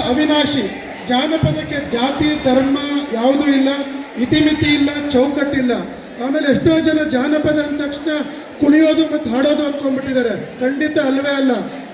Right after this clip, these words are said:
ಜಾನಪದ ಒಂದು ಪರಂಪರೆ, ತಾಯಿ ಗರ್ಭದಿಂದ ಹಿಡಿದು ಭೂಗರ್ಭದವರೆಗೂ ಸೇರುವಂಥ ಪಯಣ ಇದೆಯಲ್ಲ, ಆ ಪಯಣವೇ ಜಾನಪದ. ಇವತ್ತು ನನಗೆ ನಿಮ್ಮ ಕಾಲೇಜ್ನಲ್ಲಿ ಬಂದಾಗ ದೇಸಿ ಪರಂಪರೆ ನೆನಪಾಯಿತು.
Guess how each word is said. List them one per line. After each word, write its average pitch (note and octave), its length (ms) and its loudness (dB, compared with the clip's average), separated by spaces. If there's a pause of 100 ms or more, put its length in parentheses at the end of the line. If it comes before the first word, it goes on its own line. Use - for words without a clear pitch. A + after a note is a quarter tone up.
(100)
ಜಾನಪದ D4 540 0
ಒಂದು C#4 340 0
ಪರಂಪರೆ, C4+ 640 0 (400)
ತಾಯಿ C#4 340 2
ಗರ್ಭದಿಂದ D4 640 0
ಹಿಡಿದು C#4+ 460 -2
ಭೂಗರ್ಭದವರೆಗೂ C#4 800 0
ಸೇರುವಂಥ C#4+ 580 0 (340)
ಪಯಣ C4+ 240 2
ಇದೆಯಲ್ಲ, C4 400 0 (640)
ಆ - 20 4
ಪಯಣವೇ D4+ 720 4
ಜಾನಪದ. B3+ 580 0 (460)
ಇವತ್ತು C#4+ 300 0
ನನಗೆ C#4+ 360 -2
ನಿಮ್ಮ C4+ 140 -2
ಕಾಲೇಜ್ನಲ್ಲಿ D4 600 0
ಬಂದಾಗ C#4 340 -2 (560)
ದೇಸಿ C#4+ 360 4
ಪರಂಪರೆ C#4+ 560 0
ನೆನಪಾಯಿತು. C4+ 600 0